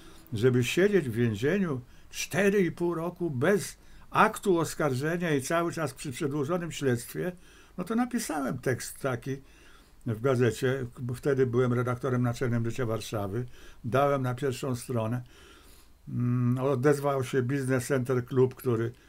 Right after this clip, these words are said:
płacił kaucję dwa miliony złotych. No i, i wypuszczono Baksika, który,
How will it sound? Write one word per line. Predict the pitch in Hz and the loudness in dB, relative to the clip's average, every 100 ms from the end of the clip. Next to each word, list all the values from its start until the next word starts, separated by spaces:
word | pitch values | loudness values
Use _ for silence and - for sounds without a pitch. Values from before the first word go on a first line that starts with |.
| - - | -12 -2
płacił | 127 123 120 | -2 0 -2
kaucję | - 120 110 127 | 0 0 0 -2
dwa | 110 123 | 0 0
miliony | 120 113 113 107 | 0 0 -2 -2
złotych. | 110 101 98 127 127 - - - - - _ | -2 -2 -2 -4 -4 -12 -20 -20 -20 -20 _
No | 156 160 170 180 202 | -6 -4 -2 2 4
i, | 202 220 - | 4 2 0
i | 185 | 2
wypuszczono | 196 196 202 - 226 220 | 2 2 0 -2 -2 0
Baksika, | 190 175 - 151 131 175 | 0 0 0 -2 0 -2
który, | - 180 175 | 0 0 0